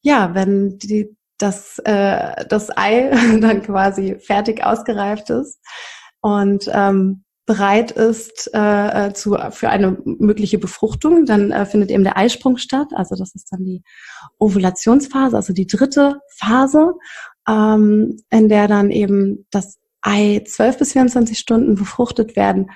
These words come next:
könnte. Und das ist im Prinzip auch so diese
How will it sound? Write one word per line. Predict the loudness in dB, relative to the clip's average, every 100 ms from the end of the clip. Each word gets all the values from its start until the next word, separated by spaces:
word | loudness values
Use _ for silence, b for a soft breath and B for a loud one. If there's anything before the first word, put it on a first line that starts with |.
| B -6
könnte. | 2 4 4 4 2 2 -4 B B B B B -12 0
Und | 2 4 4 4
das | 0 0
ist | 2
im | 2
Prinzip | 2 2 0 -2
auch | -2
so | -4 -4
diese | -4 -2 -2 -4